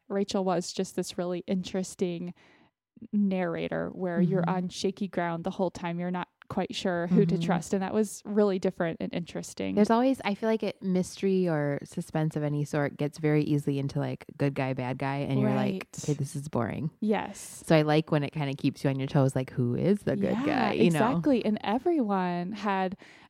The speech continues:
Speaker 1: elements of that,
Speaker 2: Mm-hmm.
Speaker 1: you know? And, and that was something interesting about it. I don't know.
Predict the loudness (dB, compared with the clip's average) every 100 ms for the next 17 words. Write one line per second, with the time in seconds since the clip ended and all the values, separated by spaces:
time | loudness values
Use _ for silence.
0 | -2 2 2 2 0 -8 -6 2 4 4
1 | 2 2 0 -2 0 0 2 2 2 2
2 | -2 -6 -10 -2 0 0 -2 -4 -2 -2
3 | -2 -4 -4 -2 -2 0 0 -2 -2 -4
4 | -6 -18 -20 -20 _ _ -8 -8 -6 -6
5 | -2 0 0 -2 -4